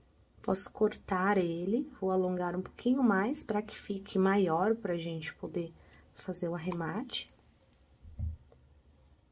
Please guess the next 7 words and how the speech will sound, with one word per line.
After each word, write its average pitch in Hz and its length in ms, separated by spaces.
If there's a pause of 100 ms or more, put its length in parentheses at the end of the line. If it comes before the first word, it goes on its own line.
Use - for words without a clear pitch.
(460)
Então, 226 160
meu 233 160
fio 240 260
ficou 226 300
totalmente 233 540
solto 196 420
aqui. 247 340